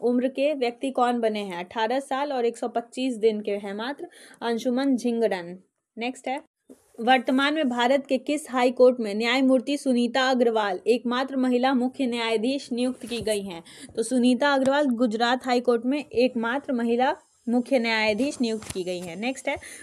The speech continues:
भारत सरकार के किस मंत्रालय ने जेम पोर्टल के माध्यम से खरीद के लिए बेस्ट एंगेजमेंट पुरस्कार जीता है?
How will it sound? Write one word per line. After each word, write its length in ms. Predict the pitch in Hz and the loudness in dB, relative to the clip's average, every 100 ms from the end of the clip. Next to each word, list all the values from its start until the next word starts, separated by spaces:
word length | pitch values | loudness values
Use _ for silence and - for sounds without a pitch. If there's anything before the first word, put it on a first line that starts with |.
| - | -2
भारत 280 | 240 247 302 | 2 4 4
सरकार 380 | 311 254 262 247 | 4 2 2 2
के 120 | 269 | 0
किस 280 | 254 294 285 | -2 -2 0
मंत्रालय 500 | 247 233 233 233 247 | 0 0 0 2 0
ने 260 | 202 180 - | -2 -6 -10
जेम 360 | 202 220 269 285 | -2 4 4 4
पोर्टल 420 | 269 233 254 277 | 4 4 2 0
के 100 | 262 | 2
माध्यम 420 | 240 214 208 254 | 2 2 2 2
से 180 | 254 254 | 2 0
खरीद 360 | 262 247 269 247 | 2 0 0 0
के 140 | 254 | 0
लिए 160 | 208 202 | 0 0
बेस्ट 420 | 190 262 269 320 311 - - 254 | 2 0 0 -4 -6 -8 -18 -4
एंगेजमेंट 600 | 240 240 247 226 240 269 | 2 4 4 4 2 2
पुरस्कार 500 | 269 247 240 240 240 | 4 2 2 2 2
जीता 300 | 220 226 220 | 0 -2 0
है? 260 | 202 151 | 0 -2